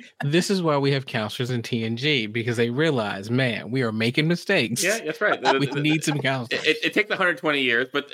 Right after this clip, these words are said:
Speaker 2: they, they'll get there.
Speaker 1: They
Speaker 2: They'll
Speaker 1: fi-,
Speaker 2: get
Speaker 1: they
Speaker 2: there.
Speaker 1: figure
Speaker 2: Just,
Speaker 1: it out
Speaker 2: just calm
Speaker 1: eventually.
Speaker 2: down. Like, every, every, everyone has to move at their pace.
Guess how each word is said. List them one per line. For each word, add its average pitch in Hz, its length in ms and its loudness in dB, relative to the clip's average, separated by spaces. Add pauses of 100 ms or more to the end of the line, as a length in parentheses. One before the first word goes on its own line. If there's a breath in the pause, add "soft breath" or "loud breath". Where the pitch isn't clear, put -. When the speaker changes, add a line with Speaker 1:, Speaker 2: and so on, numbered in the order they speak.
Speaker 2:
they, 170 140 4
they'll 180 240 -2
get 190 300 -2
there. 92 340 2
Speaker 1:
They 165 140 0
Speaker 2:
They'll 147 220 -2
Speaker 1:
fi-, - 40 0
Speaker 2:
get 190 80 2
Speaker 1:
they 185 80 4
Speaker 2:
there. 113 120 2
Speaker 1:
figure 160 140 0
Speaker 2:
Just, 170 120 0
Speaker 1:
it 160 160 2
out 139 100 -2
Speaker 2:
just 151 140 -2
calm 185 220 0
Speaker 1:
eventually. 185 100 0
Speaker 2:
down. 170 160 0
Like, 123 120 -6
every, 151 200 2
every, 160 200 2
everyone 160 300 0
has 170 100 -2
to 151 60 -8
move 151 200 0
at 143 100 -4
their 135 120 0
pace. 120 360 -2